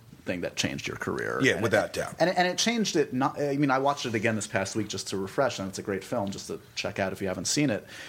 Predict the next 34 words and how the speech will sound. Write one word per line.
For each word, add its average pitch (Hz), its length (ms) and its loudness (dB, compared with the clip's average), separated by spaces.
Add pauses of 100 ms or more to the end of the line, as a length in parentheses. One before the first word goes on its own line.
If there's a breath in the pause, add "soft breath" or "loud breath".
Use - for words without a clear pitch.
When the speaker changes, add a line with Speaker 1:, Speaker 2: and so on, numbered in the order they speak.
(140 loud breath)
Speaker 1:
Um, 104 420 2 (360 loud breath)
it 143 80 -2
didn't 196 160 6
only 110 160 2
change 95 240 0
your 135 100 4
career, 76 260 -6
it - 80 -6
changed 101 640 0
a 110 60 -8
bunch 117 280 2
of 92 80 -4
your, 90 280 0 (240)
Speaker 2:
Hey, 131 80 8
Speaker 1:
your 131 80 6
Speaker 2:
look, 139 120 4
Speaker 1:
peers. 98 280 0
Speaker 2:
uh, 139 180 0
Speaker 1:
Jackie 113 240 4
Speaker 2:
just 156 160 4
Speaker 1:
Weaver, 147 180 6
Speaker 2:
about 143 140 4
Speaker 1:
I 131 60 4
mean, 131 60 4
Speaker 2:
everyone, 135 640 4
Speaker 1:
uh, - 40 -6
Speaker 2:
just 135 260 2
about 120 240 6
everyone 127 500 2
that 113 140 -2
participated 90 960 0
in 73 140 -4
that, 67 280 -4
in, 85 280 -6